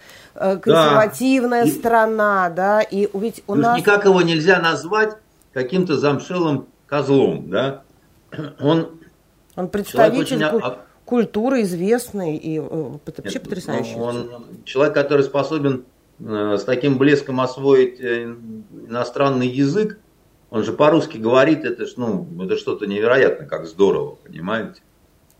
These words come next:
Speaker 2: Это только, по-моему, итальянцы в Европе и могут вот так вот говорить, э, по-русски,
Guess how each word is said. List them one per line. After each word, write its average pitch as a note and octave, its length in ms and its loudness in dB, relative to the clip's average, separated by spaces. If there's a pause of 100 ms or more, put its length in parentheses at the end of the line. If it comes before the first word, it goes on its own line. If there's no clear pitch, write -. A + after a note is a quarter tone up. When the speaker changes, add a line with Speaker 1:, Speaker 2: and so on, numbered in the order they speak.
Speaker 2:
Это - 120 -20
только, - 200 -4
по-моему, A2+ 400 0
итальянцы B2+ 840 2 (240)
в F#2+ 100 -10
Европе A2 580 2
и A#2+ 40 0
могут G#2+ 380 0
вот D#2 160 -12
так - 180 -2
вот D2+ 120 -12
говорить, E2+ 420 0 (100)
э, E2 140 0
по-русски, E2 880 -4